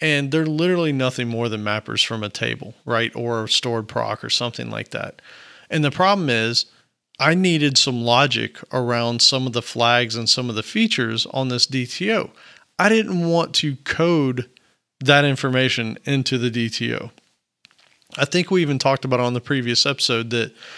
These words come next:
you know, there's ways to s-, to sort of push it forward to where it's not so bad. So for instance, you make all your, all your sets private, and then that way you can't mutate the state of that thing. In order to do that, you'd have to create methods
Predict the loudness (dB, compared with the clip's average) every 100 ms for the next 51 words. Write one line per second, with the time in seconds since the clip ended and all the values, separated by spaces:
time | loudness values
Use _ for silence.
0 | -10 0 2 2 2 2 2 2 4 2
1 | 0 0 0 -2 -4 -12 -4 -2 0 0
2 | 0 0 0 -2 -4 -12 _ -20 -20 _
3 | -2 2 2 -2 -2 0 2 2 0 -2
4 | -6 0 0 2 -2 2 0 0 -2 2
5 | 2 0 -4 -16 -20 2 4 6 4 2
6 | 0 2 0 0 -4 -2 2 0 0 2
7 | 2 2 -2 -2 -6 -2 0 0 2 2
8 | 4 4 2 2 0 -4 -2 2 2 -2
9 | -12 -16 _ -20 -20 _ 0 0 2 2
10 | 2 0 0 -2 -6 _ _ _ _ _
11 | _ -2 0 -2 2 2 2 0 0 2
12 | 0 0 -2 0 2 2 2 0 0 -2
13 | -2 -4 -8 -4 -2 0 0 -2 0 2
14 | 4 2 2 0 0 0 0 -4 -4 -2
15 | -2 -2 0 0 0 -2